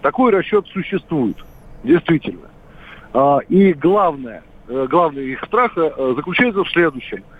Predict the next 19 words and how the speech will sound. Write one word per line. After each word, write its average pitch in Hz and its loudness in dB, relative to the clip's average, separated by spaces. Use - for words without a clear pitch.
В - -20
том, 233 4
что 151 0
Россия 160 0
всё-таки 196 -2
вмешается, 151 0
вмешаются 156 0
российские 147 -4
вооружённые 131 -2
силы, 214 0
ну 208 4
и, 120 2
буду 147 -2
говорить 143 2
честно, 214 -2
и 135 -4
российские 127 -4
добровольцы 139 0
тоже 107 -4